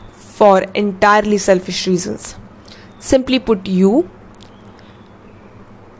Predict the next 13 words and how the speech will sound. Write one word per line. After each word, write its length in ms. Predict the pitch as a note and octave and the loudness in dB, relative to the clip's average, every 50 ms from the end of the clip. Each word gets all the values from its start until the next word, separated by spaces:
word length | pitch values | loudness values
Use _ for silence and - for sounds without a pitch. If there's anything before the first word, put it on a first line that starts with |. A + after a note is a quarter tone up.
| - - - - - - - - | -20 -20 -20 -20 -20 -20 -18 -6
can't 300 | - A3 G#3+ G#3 G3 F#3 | 0 0 0 0 0 -4
let 320 | G3+ G#3 G#3 G3 F#3 F#3 F#3 | 0 2 2 2 2 -4 -6
these 280 | G#3+ G#3 C4+ D4+ - | -6 -6 -6 -8 -8
things 440 | - - F4 F4 D#4 C#4 C#4 - - | -2 0 0 2 2 0 -2 -6 -6
define 460 | A3 G3+ G#3 - - F#3 F3 E3+ E3+ | -6 -6 -6 -2 -2 0 0 0 0
you. 180 | E3+ D#3+ - - - - - - - - - - - - - - - - - - - - - - - - - - - - - - - - - - - - - - - - - - - - | -2 -4 -6 -12 -16 -16 -14 -14 -16 -16 -18 -20 -20 -20 -20 -20 -20 -20 -20 -20 -20 -20 -20 -20 -20 -20 -20 -20 -20 -20 -20 -20 -20 -20 -20 -20 -20 -20 -20 -20 -20 -20 -20 -18 -4 -2
It's 160 | B3 B3 - | -2 2 2
about 500 | A#3 G#3+ G#3+ G#3 G3+ G3+ F#3+ F#3+ - - G3+ | 2 2 4 4 2 2 0 -4 -8 -2 2
your 180 | G#3+ A3+ A#3 | 4 4 6
life, 560 | A#3+ A#3+ A#3 A3+ A3+ A#3 A3+ - - - - | 6 4 4 4 2 -2 -4 -6 -18 -12 -8
not 340 | G3 F#3+ F#3 F#3+ F#3 F#3 F#3 - | -6 -2 0 2 2 2 2 0
anyone 360 | G3+ G3 F#3+ F#3 F3+ F3+ F3 | -2 0 2 2 2 2 0
else's. 540 | F3+ F3 - - - - - - - - | 0 -2 -4 -6 -10 -8 -8 -8 -8 -10